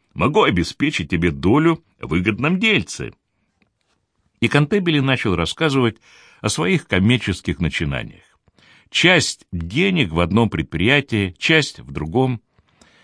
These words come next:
Я узнал, что он президент чартерной авиакомпании, возможно, одной из тех, что прошлым летом обобрали в Европе тысячи пассажиров. Кроме того,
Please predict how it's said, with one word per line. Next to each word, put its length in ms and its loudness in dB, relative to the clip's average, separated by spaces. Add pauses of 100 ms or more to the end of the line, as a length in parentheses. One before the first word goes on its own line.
(160)
Я 240 4
узнал, 360 2
что 280 -2
он 160 4
президент 800 2 (260)
чартерной 800 0 (100)
авиакомпании, 1040 2 (560)
возможно, 720 2 (100)
одной 680 2
из 280 -4
тех, 260 -6
что 180 -4
прошлым 480 -4
летом 380 -2 (160)
обобрали 640 2
в 60 -4
Европе 580 0 (340)
тысячи 400 0
пассажиров. 640 -8 (680)
Кроме 240 4
того, 400 4